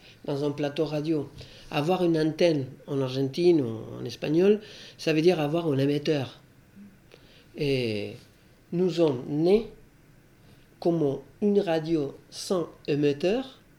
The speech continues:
avec un dispositif de travail des groupes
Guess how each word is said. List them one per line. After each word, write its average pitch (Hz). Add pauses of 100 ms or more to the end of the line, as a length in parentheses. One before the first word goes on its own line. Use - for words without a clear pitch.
(1500)
avec 165
un 156
dispositif 160
de 147
travail 151 (120)
des 147
groupes 175